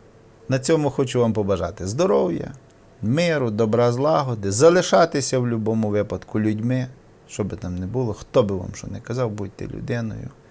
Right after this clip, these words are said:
Це найкращий варіант дан-, у даному часі. І всього, чого ви собі бажаєте, аби в вашому житті здійснювалося.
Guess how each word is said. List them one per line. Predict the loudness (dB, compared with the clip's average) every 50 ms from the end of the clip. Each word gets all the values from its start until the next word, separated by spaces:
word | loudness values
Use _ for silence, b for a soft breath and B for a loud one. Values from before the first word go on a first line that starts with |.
| B B B B B
Це | -4 -2 -2
найкращий | -2 -2 -4 -2 -2 -2 -2 -2 -4 -6 -4
варіант | -2 -2 -2 -2 -2 -2 -4 -4
дан-, | -4 -4 -4 -6 -6 -8 -8 -6
у |
даному | -2 2 2 2 2 0 -2 -4 -4 -6
часі. | -6 -6 -6 -6 -6 -6 -10 -14 -16 -20 B B B B B -6
І |
всього, | -6 -4 -2 0 0 2 2 0 0
чого | -2 -4 -2 0 0 0 0
ви | -2 -4
собі | -6 -6 -4 -4
бажаєте, | -4 -2 -2 -2 0 0 0 0 -2 -4 -6 -8
аби | -6 -6 -4
в | -4
вашому | -2 -4 -4 -4 -6 -8 -8 -6 -6 -8
житті | -10 -10 -12 -12 -10 -10 -8
здійснювалося. | -8 -6 -6 -6 -6 -6 -6 -8 -8 -6 -8 -8 -10 -14 -16 -16 -18